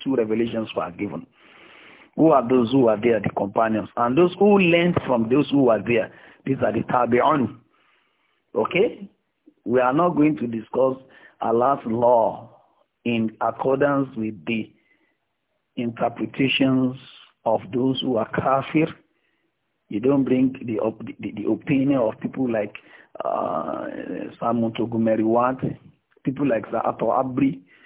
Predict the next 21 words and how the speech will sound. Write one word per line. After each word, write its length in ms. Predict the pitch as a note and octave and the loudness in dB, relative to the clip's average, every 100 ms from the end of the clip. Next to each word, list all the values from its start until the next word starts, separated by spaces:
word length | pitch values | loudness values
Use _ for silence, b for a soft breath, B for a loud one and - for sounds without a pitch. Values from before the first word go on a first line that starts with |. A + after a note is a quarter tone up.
| b b - | b b -6
uh, 280 | G#2 B2 D3+ - | 0 0 0 -4
people 260 | - - B2+ | -8 -4 0
like, 300 | A2+ - - | 2 0 -2
um, 560 | A2 G#2+ G#2+ G#2 G#2 G#2 | -2 -2 -6 -8 -8 -6
what 120 | - | -6
do 60 | B2+ | -4
you 40 | |
call 200 | B2+ B2 A2+ | -2 -2 -2
it? 200 | F#2 F#2 | -6 -4
Those 180 | B2+ A#2+ | -4 -4
people 280 | B2 - B2 B2+ | -8 -6 -4 0
who 100 | A#2 | 0
are 100 | A#2 | 0
Orientalists. 600 | A#2+ A#2+ B2+ - F2 E2 - - - _ _ _ _ _ _ _ _ _ _ _ _ _ _ _ | 0 0 -2 -4 -6 -8 -18 -20 -20 _ _ _ _ _ _ _ _ _ _ _ _ _ _ _
So 60 | G#2+ | -12
many 240 | A2 B2+ | -6 -2
of 120 | A#2 | -2
us 220 | - A2+ A#2 | -2 -4 -4
who 100 | C3 - | -10 -6
study 240 | A#2 A2+ | -4 -4
Islamic 380 | G#2+ G#2+ G#2+ A2 | -6 -6 -6 -6